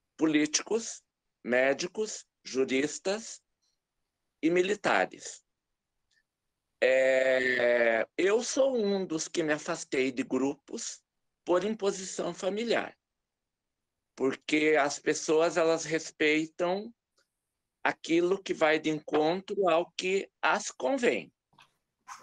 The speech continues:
Mas quando você tenta dialogar, você muitas vezes não tem recebido esse respeito.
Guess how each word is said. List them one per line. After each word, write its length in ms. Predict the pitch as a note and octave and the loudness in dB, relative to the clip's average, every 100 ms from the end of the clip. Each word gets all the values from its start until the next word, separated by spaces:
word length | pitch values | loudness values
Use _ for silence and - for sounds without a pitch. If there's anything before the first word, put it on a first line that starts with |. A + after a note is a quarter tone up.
| _ _ | _ _
Mas 140 | - - | -6 0
quando 340 | F3 G3+ A3 | 4 4 4
você 380 | A3 G3+ - F3+ | 2 2 2 -2
tenta 400 | - F#3 F#3 F3 | 2 2 4 2
dialogar, 880 | D3 D3 C#3+ C#3 B2 B2+ C3 D#3+ - _ _ _ _ _ _ | 2 2 4 4 4 4 4 4 0 _ _ _ _ _ _
você 200 | D3 D#3 | 0 2
muitas 340 | D#3+ G3 G3 | 2 2 0
vezes 260 | E3+ D#3+ E3+ | 2 0 0
não 180 | F3+ A3+ | -2 2
tem 200 | B3+ A3+ | 2 0
recebido 680 | D3+ - C3 A#2 A#2 - | -2 -8 -8 -2 -2 -2
esse 180 | G#2 A#2+ | -10 -12
respeito. 520 | A2 G#2 - E2 - | -10 -10 -8 -8 -8